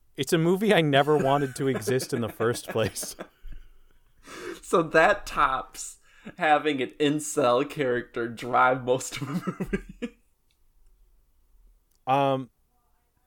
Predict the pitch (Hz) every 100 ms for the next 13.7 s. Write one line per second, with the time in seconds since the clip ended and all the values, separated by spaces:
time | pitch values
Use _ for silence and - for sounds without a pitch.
0 | - - - 120 180 139 - - - -
1 | - 52 - _ _ - - - _ _
2 | - - - - 170 185 175 147 - _
3 | 139 160 147 170 185 - - _ _ 160
4 | 156 151 151 147 - _ _ _ _ _
5 | 147 - 147 151 143 131 139 135 127 104
6 | - _ _ _ _ _ _ - 156 156
7 | - 156 165 156 143 147 135 147 131 131
8 | 120 110 120 131 - 160 110 - 156 117
9 | - - - - _ _ _ _ _ _
10 | _ _ _ _ _ _ _ 156 151 -
11 | 170 170 170 151 - _ _ _ 156 156
12 | 156 - 185 185 160 165 143 - 165 151
13 | 151 - 139 139 143 123